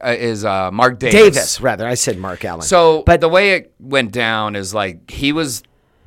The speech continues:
Speaker 1: emailing with George Allen, who I think was, like, the general manager
Speaker 2: G M at the time or
Speaker 1: of
Speaker 2: something?
Speaker 1: the,
Speaker 2: I don't know.
Speaker 1: of
Speaker 2: Or
Speaker 1: the W T F or W F T,
Speaker 2: Yeah.
Speaker 1: whatever.
Speaker 2: The football team.
Speaker 1: Yeah, the football team.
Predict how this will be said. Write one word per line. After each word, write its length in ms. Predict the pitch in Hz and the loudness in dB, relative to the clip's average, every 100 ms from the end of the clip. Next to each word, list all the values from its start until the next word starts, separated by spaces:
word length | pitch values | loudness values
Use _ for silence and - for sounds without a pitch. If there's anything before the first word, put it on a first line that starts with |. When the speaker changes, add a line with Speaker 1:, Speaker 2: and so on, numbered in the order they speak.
| _ | _
Speaker 1:
emailing 480 | 131 131 117 113 110 | -8 -6 -6 -8 -8
with 160 | 101 92 | -10 -10
George 400 | 139 147 160 127 | -4 -2 -2 -4
Allen, 400 | 107 107 107 104 | -4 -4 -6 -6
who 140 | 101 | -4
I 100 | 110 | -6
think 240 | 95 151 - | -6 -10 -8
was, 200 | 208 190 | -10 -8
like, 220 | 143 101 | -10 -8
the 100 | 107 | -12
general 560 | 87 - 127 147 156 151 | -10 -10 -8 -6 -6 -6
manager 460 | 139 147 170 165 | -6 -8 -4 0
Speaker 2:
G 60 | 147 | 0
M 140 | 156 | 0
at 120 | 180 | 0
the 80 | 180 | -2
time 300 | 147 123 131 | -4 -4 -4
or 20 | 143 | -2
Speaker 1:
of 40 | |
Speaker 2:
something? 280 | 123 127 147 | -2 -2 -2
Speaker 1:
the, 80 | 135 | 0
Speaker 2:
I 40 | |
don't 100 | 131 | -2
know. 120 | 92 - _ - | -4 -12 _ -4
Speaker 1:
of 140 | 113 | -4
Speaker 2:
Or 20 | 107 | -4
Speaker 1:
the 120 | 113 | -6
W 340 | 110 127 127 | -2 -2 -4
T 220 | 123 143 135 | -6 -4 -2
F 280 | 139 - - _ _ _ _ _ 117 | -2 -6 -20 _ _ _ _ _ -10
or 400 | 107 98 95 95 | -8 -8 -12 -6
W 300 | 117 117 120 | -4 0 -2
F 100 | 110 | -2
T, 300 | 127 131 127 _ _ - | -4 -4 -8 _ _ -4
Speaker 2:
Yeah. 160 | 117 | -2
Speaker 1:
whatever. 280 | 110 117 113 - | -2 -4 -4 -2
Speaker 2:
The 100 | 151 | 2
football 360 | 277 285 101 | 2 2 0
team. 260 | - - - - | -4 -14 -14 -10
Speaker 1:
Yeah, 160 | 92 | -8
the 120 | 95 117 | -6 -4
football 280 | 147 117 | -2 -2
team. 260 | 95 101 | -4 -6